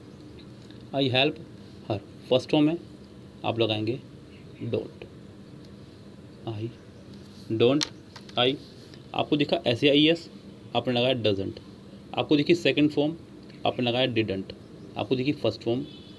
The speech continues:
आपने लगाया don't। यही चीज़ आपको ध्यान रखने की थी। अगर sentence उल्टा हो तो फिर तो और भी आसान हो जाएगा।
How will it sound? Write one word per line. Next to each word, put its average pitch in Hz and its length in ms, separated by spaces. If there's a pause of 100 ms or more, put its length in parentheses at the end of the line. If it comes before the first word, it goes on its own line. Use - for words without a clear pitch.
(140)
आपने 113 200
लगाया 110 220 (120)
don't। 107 300 (460)
यही 135 160
चीज़ 147 160
आपको 127 180
ध्यान 117 160
रखने 101 200
की 95 80
थी। 95 200 (340)
अगर 147 200
sentence 165 280
उल्टा 117 320
हो 160 60
तो 175 100
फिर 175 120
तो 185 140
और 135 180
भी 107 80
आसान 98 240
हो 90 60
जाएगा। 92 320